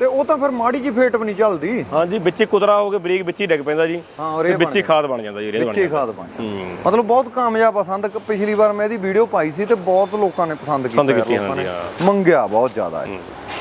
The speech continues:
Speaker 1: ਤੇ ਲੈ ਵੀ ਸੱਜਣੋ, ਜੇ ਕਿਸੇ ਵੀ ਸੱਜਣ ਨੂੰ ਆਲੂਆਂ ਦੀ ਕਿਸੇ ਵੀ ਤਰ੍ਹਾਂ ਦੀ ਮਸ਼ੀਨਰੀ ਚਾਹੀਦੀ ਆ, ਤਾਂ ਇੱਥੇ ਮਸ਼ੀਨਰੀ ਬਣਦੀ ਆ ਬਹੁਤ ਵੱਡੇ ਲੈਵਲ ਤੇ।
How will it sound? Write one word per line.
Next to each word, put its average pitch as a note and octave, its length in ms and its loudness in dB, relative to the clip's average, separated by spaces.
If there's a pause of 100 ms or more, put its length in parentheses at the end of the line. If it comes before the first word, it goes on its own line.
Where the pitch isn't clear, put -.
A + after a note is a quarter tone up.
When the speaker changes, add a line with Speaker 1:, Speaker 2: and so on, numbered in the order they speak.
(120)
Speaker 1:
ਤੇ G3 140 6
ਲੈ G3+ 180 6
ਵੀ A3 100 0
ਸੱਜਣੋ, G#3 280 4
ਜੇ G3 180 4
ਕਿਸੇ G#3+ 320 0
ਵੀ B3 120 -2
ਸੱਜਣ F3 340 -2
ਨੂੰ F#3+ 120 -2 (120)
ਆਲੂਆਂ F#3+ 460 2
ਦੀ G3+ 80 -6
ਕਿਸੇ C#4 600 0
ਵੀ F4 140 4
ਤਰ੍ਹਾਂ A3+ 260 0
ਦੀ F3+ 80 -6
ਮਸ਼ੀਨਰੀ C#3+ 420 -4
ਚਾਹੀਦੀ A#2+ 380 -2
ਆ, - 40 -2 (520)
ਤਾਂ F4 80 4 (100)
ਇੱਥੇ B3 380 2
ਮਸ਼ੀਨਰੀ F#3 540 0
ਬਣਦੀ D3+ 380 -2
ਆ A#3 80 2
ਬਹੁਤ F#3+ 500 -2 (100)
ਵੱਡੇ C#3+ 320 2
ਲੈਵਲ A2+ 640 0
ਤੇ। F2+ 100 -6